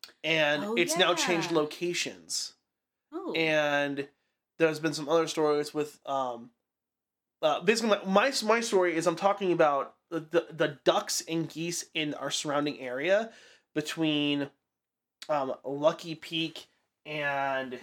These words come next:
Speaker 1: oh gosh, where was the other area? I wanna say it was, like, Albertson Park. I think that was it. There, uh, let me go back to my thing here.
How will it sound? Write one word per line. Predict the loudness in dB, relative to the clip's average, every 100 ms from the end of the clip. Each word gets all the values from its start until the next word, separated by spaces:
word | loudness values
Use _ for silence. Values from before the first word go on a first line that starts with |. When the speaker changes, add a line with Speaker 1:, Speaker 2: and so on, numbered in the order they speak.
| -16 _ _
Speaker 1:
oh | -20 -20 -20
gosh, | -20
where | -18
was | -18
the | -18
other | -18 -20 -20
area? | -20 -20 -20 _ _ _ _ _ _ _ _
I | -4
wanna | -4
say | -4
it | -4
was, | -4
like, | -4 -6 -10 _ -8
Albertson | -6 -6 -10
Park. | -4 -2 -2 -6 _ _ _ _ _ _ _ _ _ _ _ _ _
I | -16
think | -14
that | -10 -10
was | -12
it. | -14 -18 -18 _ _
There, | -16 -16 _ _ -20
uh, | -14 -10 -10 -12 -14
let | -20
me | -20
go | -18 -18 -20 _ _
back | -20 _
to |
my | _ _
thing | _ _
here. | _